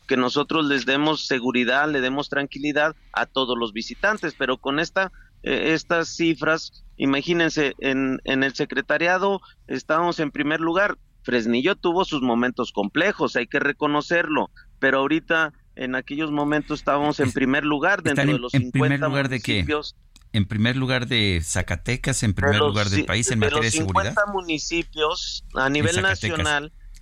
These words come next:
Speaker 1: ustedes recordarán que el gobierno federal tuvo cincuenta muni-, municipios prioritarios, eh, de los más violentos o de los más
Speaker 2: Ujú.
Speaker 1: peligrosos.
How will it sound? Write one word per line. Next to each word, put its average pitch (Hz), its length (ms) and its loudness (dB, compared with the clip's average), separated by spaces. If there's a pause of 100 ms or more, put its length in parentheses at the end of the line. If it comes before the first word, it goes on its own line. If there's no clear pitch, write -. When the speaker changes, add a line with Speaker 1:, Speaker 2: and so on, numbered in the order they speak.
(380)
Speaker 1:
ustedes 165 420 2
recordarán 156 680 2
que 156 480 -2
el 135 320 -2
gobierno 143 380 0
federal 143 480 0
tuvo 156 260 -6
cincuenta 151 600 -2
muni-, 139 420 -2
municipios 135 640 2
prioritarios, 156 960 0 (240)
eh, 123 160 -4
de 131 100 2
los 127 200 0
más 139 280 0
violentos 151 800 -2
o 123 100 0
de 120 80 2
los 123 160 0
más 139 220 0
Speaker 2:
Ujú. 98 80 4
Speaker 1:
peligrosos. 143 800 0